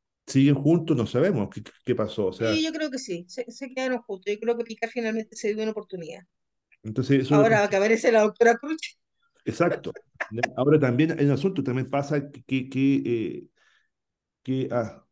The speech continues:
Speaker 1: se
Speaker 2: Ah,
Speaker 1: desaprovechó
Speaker 2: bueno,
Speaker 1: el
Speaker 2: y el
Speaker 1: el
Speaker 2: tema, perdón, perdón. Bueno, el gran tema de, de esta temporada fue el trauma de Picard por el tema de, de, de la
Speaker 1: Su madre.
Speaker 2: madre, digamos. Eh, encuentro que psicológicamente estuvo muy bien tratado.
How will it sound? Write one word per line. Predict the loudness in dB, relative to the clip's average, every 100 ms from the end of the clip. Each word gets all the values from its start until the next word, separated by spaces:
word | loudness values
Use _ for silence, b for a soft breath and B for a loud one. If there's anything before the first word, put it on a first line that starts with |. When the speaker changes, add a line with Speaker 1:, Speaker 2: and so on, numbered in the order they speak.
| _ _
Speaker 1:
se | 0 6 6 6 0
Speaker 2:
Ah, |
Speaker 1:
desaprovechó | -2 0 2 2 4
Speaker 2:
bueno, | 6 6
Speaker 1:
el | 4
Speaker 2:
y |
el | 2 2
Speaker 1:
el |
Speaker 2:
tema, | 2 2
perdón, | 0 -4 -6 -8
perdón. | -12 -12 -14 _ _
Bueno, | -8 -2 0
el | 0
gran | 0 -2 -2
tema | -2 0
de, | 0 -2
de | -6
esta | -12 -8
temporada | -6 -4 -2 -2
fue | 0 0 0
el | -2
trauma | -2 -2 0 -2
de | -4
Picard | -6 -4 -4
por | -6 -10
el | -8
tema | -6 -4 -4
de, | -6 -6 -10
de, | -12 -20 _
de | -10
la | -2
Speaker 1:
Su |
madre. | 0 0
Speaker 2:
madre, | 0 -4
digamos. | -6 -8 -8 -10 -12 _ _ _
Eh, | -6 -4 -2 -2 -2 -2 -4 -6 -10
encuentro | -16 -8 -6 -6 -8
que | -8
psicológicamente | -2 0 0 -2 -6 -6 -10
estuvo | -8 -2
muy | -2 -2 -6
bien | -10
tratado. | -4 -4 -2 -4 -6